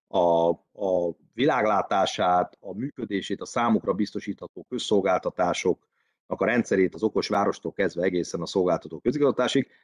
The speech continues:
Tehát igenis van egy olyan közpolitikai dimenziója, amelyet stratégiailag ö, meg kell tudnunk határozni. Közben ugye jól látható módon helyesen a legújabb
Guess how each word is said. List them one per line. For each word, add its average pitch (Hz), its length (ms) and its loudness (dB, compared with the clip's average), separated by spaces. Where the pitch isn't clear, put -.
Tehát - 180 0
igenis 113 400 2
van 110 140 2
egy 95 120 2
olyan 92 160 2
közpolitikai 87 500 -4
dimenziója, 101 520 2
amelyet 98 280 2
stratégiailag 95 880 0
ö, 92 480 0
meg 101 220 -14
kell 90 140 -10
tudnunk 90 320 -20
határozni. - 520 -12
Közben 175 320 2
ugye 151 120 0
jól 180 160 4
látható 127 360 0
módon 151 600 2
helyesen 135 760 0
a 107 640 4
legújabb 104 580 4